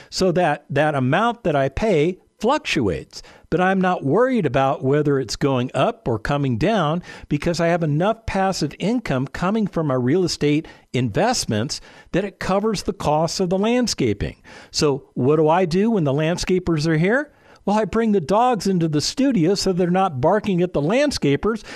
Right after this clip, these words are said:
so that I can do radio for you. Yeah, isn't that a cool thing? All right. Now, you didn't tune into the show to hear me talk about my dogs or hear me talk about my landscaper. You tuned into the show because you want to find out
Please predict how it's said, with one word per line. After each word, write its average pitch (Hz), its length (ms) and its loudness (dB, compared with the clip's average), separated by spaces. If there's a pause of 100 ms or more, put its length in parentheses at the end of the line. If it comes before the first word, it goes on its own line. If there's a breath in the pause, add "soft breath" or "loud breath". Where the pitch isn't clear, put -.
so 202 180 2
that 202 140 2
I 214 80 2
can 208 160 2
do 226 180 2
radio 240 460 2
for 262 180 -2
you. 302 480 2 (300 soft breath)
Yeah, 262 340 2
isn't 226 260 0
that 262 160 2
a 254 60 0
cool 240 320 0
thing? 277 420 0 (320 loud breath)
All 180 80 4
right. 165 180 0 (300 loud breath)
Now, 147 140 2
you 180 240 4
didn't 262 320 0
tune 214 260 2
into 175 260 2
the 131 140 0
show 135 420 0
to 117 120 0
hear 139 160 0
me 135 120 0
talk 131 300 0
about 120 240 0
my 110 80 0
dogs 98 580 -2
or 107 120 -2
hear 139 160 -2
me 135 140 -2
talk 131 340 -2
about 110 340 0 (240 loud breath)
my 110 140 0
landscaper. 113 640 -2
You 185 200 0
tuned 220 440 -2
into 175 260 -2
the 131 140 -2
show 165 320 0
because 123 320 -2
you 185 80 0
want 214 160 0
to - 60 -14
find 127 300 0
out 104 240 0